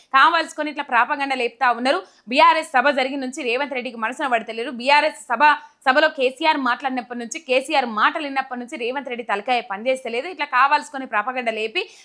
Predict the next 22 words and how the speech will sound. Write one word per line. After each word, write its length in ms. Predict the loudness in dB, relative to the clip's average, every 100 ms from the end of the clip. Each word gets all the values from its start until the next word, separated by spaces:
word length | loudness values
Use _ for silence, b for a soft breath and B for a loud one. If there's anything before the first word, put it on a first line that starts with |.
| 2
వాళ్ళ 160 | 4 6
నాయకులను 500 | 4 2 0 -6 0
టార్గెట్ 460 | 2 4 2 -2 -2
చేసి, 220 | -6 -6
బీఆర్ఎస్ 500 | 0 4 4 2 -2
నాయకులను 380 | -2 -2 -4 0
టార్గెట్ 440 | 2 2 0 -6
చేసి 180 | -8 -8
ఇబ్బందికరమైన 560 | -6 -6 -4 -4 -4 -4
పరిస్థితులు 500 | -6 -8 -10 -12 -12
క్రియేట్ 400 | -8 -2 -2 -4
చేస్తే 220 | -8 -6
వాళ్ళ, 440 | 2 4 4 0 -8 b b
వాళ్ళ 160 | 2 4
ముగ్గురు 280 | 0 -2 0
మధ్య 280 | 0 0 -2
ఒక 180 | -2
యుద్ధ 240 | -6 0 2
వాతావరణం, 760 | 4 4 4 2 2 2 -4 -10 b b
ఆ, 280 | 4 6 4 2
క్రియేట్ 400 | 2 4 2 -4
చేస్తే 400 | -4 -2 -2